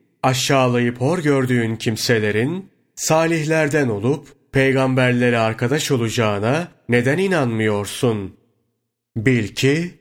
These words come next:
onlar senin gibi birçok kişiyi ateşten kurtarır." Böyle gezersen seni sorgusuz sualsiz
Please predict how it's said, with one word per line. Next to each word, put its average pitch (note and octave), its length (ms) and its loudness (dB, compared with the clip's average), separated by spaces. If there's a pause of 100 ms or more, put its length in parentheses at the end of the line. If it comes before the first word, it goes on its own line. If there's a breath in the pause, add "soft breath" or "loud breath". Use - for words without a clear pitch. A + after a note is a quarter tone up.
(140)
onlar B2 420 2
senin C3+ 540 -2
gibi C3 360 2
birçok D3+ 480 -2
kişiyi C#3+ 400 -2
ateşten D#3+ 640 0
kurtarır." B2 800 0 (680)
Böyle B2 380 2
gezersen A#2 840 -2 (200)
seni B2 400 0
sorgusuz B2 680 -2
sualsiz B2+ 880 -2